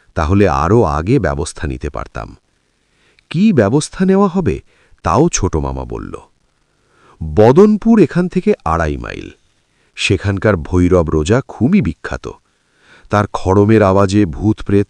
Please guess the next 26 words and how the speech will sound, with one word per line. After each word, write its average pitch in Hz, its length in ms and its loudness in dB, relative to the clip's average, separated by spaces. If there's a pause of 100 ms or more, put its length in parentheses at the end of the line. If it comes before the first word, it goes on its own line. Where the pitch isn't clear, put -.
থরথর - 460 -2
করে 69 220 -4
কাঁপে। - 340 -14 (1000)
তাকে 208 240 2
পাওয়া 92 420 2
খুবই 233 320 2
মুশকিল। 71 500 -6 (800)
লোকের 143 420 4
ডাকে 190 320 2
প্রায়ই 104 480 0
ভিন 117 340 -2
গায়ে 120 220 2
চলে 73 300 -2
যায়, 92 240 -4 (540)
আর 87 140 -2
দক্ষিণাও 87 800 0
এক 98 200 -2 (100)
মুঠো 78 340 -4
টাকা। - 420 -10 (1120)
দিদিমাকে 196 560 4
ছোট - 280 0
মামা 180 260 2
অনেক 143 300 2
কষ্টে 92 380 -2
রাজি 73 260 -4
করালো। 57 420 -10